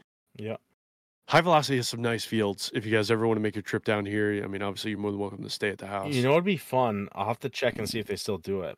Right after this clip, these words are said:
Speaker 1: but they used to do a, uh, Cadets game versus West Point.
Speaker 2: Yeah, they do that upstate, though.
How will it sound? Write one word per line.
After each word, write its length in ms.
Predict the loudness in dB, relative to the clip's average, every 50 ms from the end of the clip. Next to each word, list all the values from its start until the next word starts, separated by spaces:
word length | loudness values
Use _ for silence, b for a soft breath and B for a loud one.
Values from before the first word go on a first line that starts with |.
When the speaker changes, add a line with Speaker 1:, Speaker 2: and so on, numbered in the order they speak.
| _ _
Speaker 1:
but 160 | -8 -8 -8 -6
they 120 | -4 -4 -4
used 340 | -4 -4 -6 -6 -6 -4 -4
to 60 | -6 -6
do 460 | -4 -4 -4 -2 -2 -2 -2 -2 -2 -4 -4
a, 540 | -4 -2 -2 -2 -4 -6 -8 -10 -12 -14 -14 -10
uh, 300 | -8 -6 -6 -4 -6 -8 -8 -12 _ _ _ _ _ _ _ _ _ _ _ _ _ _ _ _
Cadets 800 | -2 -2 0 0 2 0 0 0 -2 -6 -8 -6 -6 -6 -6 -8 -10 _ _ _ _ _ _ _ _ _ _ _ _ _ _ _ _ _ _ -4
game 420 | 0 0 2 2 0 -2 -4 -8 -12 _ _
versus 360 | -6 -2 -2 -2 -2 -4 -8 -6
West 300 | -4 -2 -2 -4 -4 -4
Point. 260 | -4 -4 -4 -4 -8 _ _ _ _ _ _ _ _ _ _ _ _ _ _ _ _ _ _ _ _ _ _ _ _ _
Speaker 2:
Yeah, 160 | 0 2 2 4
they 120 | 4 2
do 100 | 0 2 0
that 120 | 0 0
upstate, 340 | -2 -4 -4 -6 -6 -6 -6
though. 240 | -10 -14 -14 -14